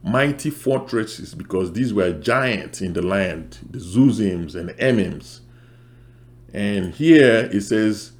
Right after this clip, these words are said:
in verse eight, "Then, and there went out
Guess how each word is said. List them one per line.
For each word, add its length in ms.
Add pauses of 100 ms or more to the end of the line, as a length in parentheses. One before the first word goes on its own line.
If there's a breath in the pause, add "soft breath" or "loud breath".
(880 soft breath)
in 200
verse 360
eight, 480
"Then, 720 (440)
and 240
there 240
went 400
out 520